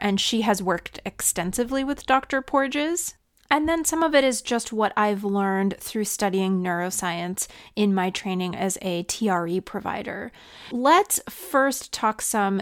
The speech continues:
key points about nervous system literacy. So the first thing is that everything your nervous system does is in service of survival. And this is a really key point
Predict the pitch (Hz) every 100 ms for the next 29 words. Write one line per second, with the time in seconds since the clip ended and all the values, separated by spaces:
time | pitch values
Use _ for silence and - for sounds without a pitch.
0 | - - 277 254 - 196 190 - 208 185
1 | 185 180 175 175 185 190 170 - - -
2 | - - 240 - _ _ _ _ _ _
3 | - - - 262 247 240 226 277 277 -
4 | 262 320 - - - 226 190 202 247 -
5 | - - - - 269 247 254 - _ -
6 | 285 294 359 392 294 302 277 226 214 226
7 | - 208 220 208 196 175 185 - 208 208
8 | 202 - 202 202 196 - 202 - - 185
9 | 185 185 180 - 90 - 240 - - -
10 | - 262 262 294 320 320 330 254 247 240
11 | 208 - - 226 208 - 214 196 -